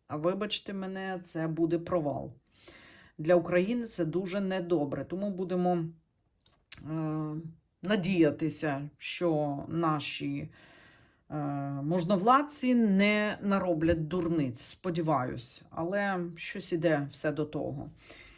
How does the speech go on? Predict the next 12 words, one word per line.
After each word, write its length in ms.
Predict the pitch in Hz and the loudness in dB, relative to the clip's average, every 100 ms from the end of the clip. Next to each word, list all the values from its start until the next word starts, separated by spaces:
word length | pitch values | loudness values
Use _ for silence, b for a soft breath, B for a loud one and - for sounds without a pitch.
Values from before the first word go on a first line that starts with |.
| B B B B | B B B B
І 100 | - | -6
так, 300 | 262 254 - | 2 2 2
мої 200 | 190 180 | -4 -4
дорогенькі, 500 | 165 170 170 175 165 | -2 -4 -4 -4 -6
щиро 300 | 185 - 233 | -4 0 2
дякую 380 | 220 208 180 180 | 4 4 4 2
вам 240 | 165 175 160 | 4 4 6
за 140 | 175 | 4
увагу. 580 | 190 226 262 254 285 302 B B 190 - - | 4 6 6 6 4 4 B B -14 -12 -4
Е, 180 | 202 196 | -2 0
бережіть 440 | 220 214 220 226 | 0 0 -2 0
себе. 440 | - 202 220 277 | 0 4 4 4